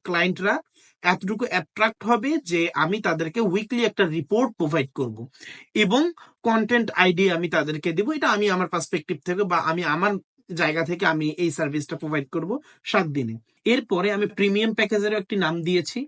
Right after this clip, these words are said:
মান্থলি চ্যানেল ম্যানেজমেন্ট, এবং এই প্যাকেজটার ডেসক্রিপশন আমি লিখে রেখেছি, এসইও for videos,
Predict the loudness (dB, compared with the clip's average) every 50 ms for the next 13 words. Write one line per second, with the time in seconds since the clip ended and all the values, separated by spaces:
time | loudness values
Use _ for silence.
0 | -4 -2 0 2 2 2 0 0 0 -2 0 2 2 2 4 4 4 4 4 2
1 | 2 2 2 0 0 0 0 0 0 -2 -2 -4 _ 0 0 0 2 0 0 -2
2 | -2 0 0 0 0 0 0 0 -2 0 0 -2 -2 -2 -2 -4 -2 -2 -2 -2
3 | -2 -4 -6 -6 -4 -4 -2 -2 -2 0 0 0 0 0 0 0 0 -2 -2 -4
4 | -6 -8 -6 -6 -6 -6 -8 -10 -18 -16 -4 2 2 4 4 2 2 2 2 2
5 | 2 2 2 2 2 2 2 2 2 0 0 0 0 0 0